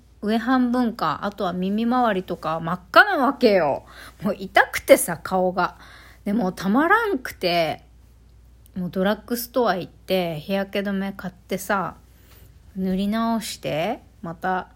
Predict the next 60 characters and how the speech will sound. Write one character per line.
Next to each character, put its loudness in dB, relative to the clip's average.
車 -4
に -4
乗 -6
っ -12
て -10
移 -8
動 -8
す -8
る -6
ん -6
だ -8
け -10
ど、 -8
ほ -8
ん -10
と -6
ね、 -4
飛 -10
び -10
込 -8
み -8
営 -6
業 -10
は -12
肌 -4
に 0
も -4
悪 -4
い -4
で -8
ご -10
ざ -10
い -8
ま -8
す -12
ね。 -6
も -6
う -10
ス -12
ト -8
レ -4
ス -8
で -4
顔 0
中 0
に 0
ニ 0
キ -6
ビ -6
で -10
き -8
る -8
わ、 -6
日 -10
焼 -6
け -8
す -8
る -4
わ -6
で、 -8